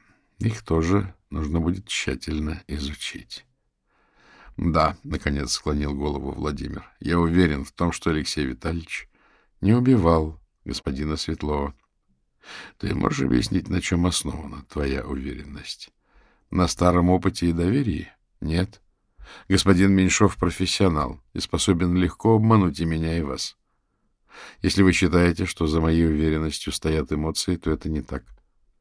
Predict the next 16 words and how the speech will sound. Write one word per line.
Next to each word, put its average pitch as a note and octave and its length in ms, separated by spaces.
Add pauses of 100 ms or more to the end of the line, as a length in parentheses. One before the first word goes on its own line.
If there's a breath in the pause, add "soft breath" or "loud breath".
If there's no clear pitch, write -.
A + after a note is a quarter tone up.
(340 loud breath)
Я G#2+ 140
отлично G#2+ 440
знаю F#2 440
Алексея C#2+ 400
Витальевича. C#2+ 640
Я D#2+ 120
несколько F2 480
лет F#2+ 180
служил F#2 380
ему D2 300
и D#2+ 40
действительно D#2 840
был D#2+ 340
к - 120
нему F#2 260
привязан. D2+ 560